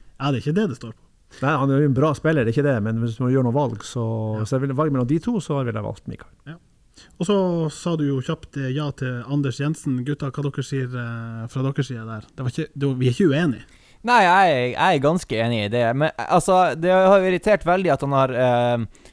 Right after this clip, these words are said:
Speaker 3: at han har hatt såpass mange situasjoner der han, eh, ja, jeg har opplevd at han har blitt, eh, dyttet litt enkelt bort, eller har vært, eh, ikke vært våken noen sekunder, og så har det blitt veldig utslagsgivende, s-,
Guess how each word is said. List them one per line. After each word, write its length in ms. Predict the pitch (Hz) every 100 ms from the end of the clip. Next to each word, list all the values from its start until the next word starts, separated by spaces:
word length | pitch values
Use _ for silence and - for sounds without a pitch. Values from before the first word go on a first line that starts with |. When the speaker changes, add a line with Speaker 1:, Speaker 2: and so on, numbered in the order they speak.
| _
Speaker 3:
at 80 | 131
han 140 | 151 143
har 60 |
hatt 100 | 185
såpass 400 | - 185 - 139
mange 320 | 131 151 165 135
situasjoner 720 | 127 127 131 127 170 180 139 120
der 160 | 120
han, 400 | 120 120 117 113
eh, 400 | 113 113 110 110 - _ _ _ _ - - _ _ - -
ja, 160 | 254 143 85
jeg 220 | - 135
har 80 | 214
opplevd 240 | 208 196 165
at 80 | 175
han 40 | 160
har 40 | 151
blitt, 220 | 151 170
eh, 160 | 151 143 135
dyttet 480 | 135 208 - - 151
litt 120 | 135
enkelt 440 | 165 185 - 143 -
bort, 220 | 190 147 - -
eller 300 | 127 127 127
har 140 | 139 170
vært, 320 | 180 - -
eh, 140 | 170 170
ikke 140 | 175
vært 100 | 160
våken 520 | 147 190 202 - 175 143
noen 120 | 135
sekunder, 460 | 127 - 139 127 120
og 60 | 123
så 100 | 160
har 80 | 156
det 100 | 135
blitt 80 |
veldig 280 | 143 165 135
utslagsgivende, 600 | 147 190 170 170 117 107 107
s-, 300 | - -